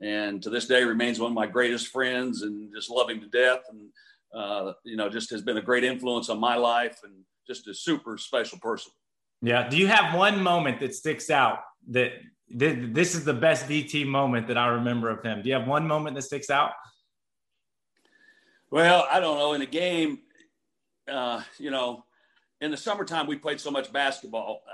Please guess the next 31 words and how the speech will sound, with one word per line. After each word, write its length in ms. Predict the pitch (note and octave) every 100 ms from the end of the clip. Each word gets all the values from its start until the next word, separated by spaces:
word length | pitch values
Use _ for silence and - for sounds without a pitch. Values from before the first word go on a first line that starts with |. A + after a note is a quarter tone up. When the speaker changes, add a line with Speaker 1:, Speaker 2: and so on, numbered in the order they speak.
| G#2 A#2
Speaker 1:
I, 120 | A#2+
I'm, 140 | B2
I'm 120 | C3 B2
sure 260 | - D#3+
you 140 | C#3+ C3+
did 240 | C3+ A2+
too, 260 | - C3+ A#2
but 80 | A#2
we 120 | D3+
did 200 | D#3+ D3+
the 140 | A#2 A2 _
tours, 500 | - C#3+ C3 G#2 G2
like, 220 | A2+ A2+ A#2
in 80 |
the 60 | G2+
summer 300 | F#2+ D3 C3+
camps. 440 | C3+ B2+ B2 A#2
We'd 140 | B2+ A#2
go 120 | B2+
to 60 | A#2
Gardner 420 | B2 B2 A#2+ A#2
Webb, 380 | A#2 B2 B2 A#2+
and 240 | A2+ A2+ - _ - _
John 260 | C3+ C3 B2+
Lucas 320 | B2+ B2+ B2
would 140 | A2+
be 100 | B2+
there, 220 | B2 B2
and 100 | A#2+
Bobby 260 | A2+ A#2+ A#2
Jones, 440 | G#2+ B2 B2 A#2+